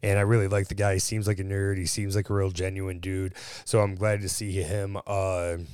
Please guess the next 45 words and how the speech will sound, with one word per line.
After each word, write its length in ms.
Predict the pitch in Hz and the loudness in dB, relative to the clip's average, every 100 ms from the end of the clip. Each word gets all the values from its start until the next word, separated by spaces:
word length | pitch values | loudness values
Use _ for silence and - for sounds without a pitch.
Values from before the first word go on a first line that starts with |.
| - - - _ _ _ _ _ _ - | -16 -20 -20 _ _ _ _ _ _ -8
succeed 680 | - 117 - 110 123 101 95 | -2 -2 -2 -2 0 0 -2
with 120 | 98 | -2
his 140 | 98 90 | -2 -4
first 300 | - 110 - | 0 0 0
game 340 | 110 107 104 | -2 -2 -2
as 120 | 95 | -2
an 80 | 90 | -2
N 140 | 98 101 | -2 -2
F 100 | 104 | 0
L 120 | 90 | 0
head 160 | 95 | 0
coach, 280 | - 113 107 | 0 0 2
beating 220 | 92 113 | 2 2
the 80 | 101 | 2
Patriots, 640 | - 101 110 107 90 95 - | 2 2 2 0 0 -2 0
Belichick 440 | 104 110 - 98 | 4 4 4 0
and 80 | 95 | -2
the 60 | |
Patriots, 460 | 76 107 104 98 92 | 0 0 0 -2 -2
but, 220 | - 101 | -2 0
uh, 280 | 98 95 92 - - - - | 2 2 0 -2 -10 -14 -2
real 220 | - 143 123 | 6 8 8
kinda 280 | - 127 | 4 4
sloppy 360 | 107 120 113 110 | 6 6 6 4
game 300 | 98 104 104 | 2 2 2
for 200 | - 107 | 6 4
both 360 | 90 107 107 - | 6 4 4 2
teams. 460 | - 104 104 98 | -2 0 0 0
Uh, 220 | 101 95 | 2 2
Jones 460 | 92 110 113 113 107 | 2 4 4 4 2
ends 140 | 104 | 2
up 120 | 104 101 | 2 2
with 100 | 98 | 0
a 40 | |
little 120 | 104 | 0
bit 120 | 101 | 2
of 100 | 101 | 0
a 60 | 92 | -2
back 340 | 85 95 95 | 0 0 2
injury, 320 | 110 104 101 101 | 0 0 0 2
may 140 | 107 | 0
not 180 | 101 98 | 0 -2
miss 240 | 101 98 | -2 -2
any 160 | 101 95 | -2 -4
time, 480 | - 104 101 98 | -2 0 2 0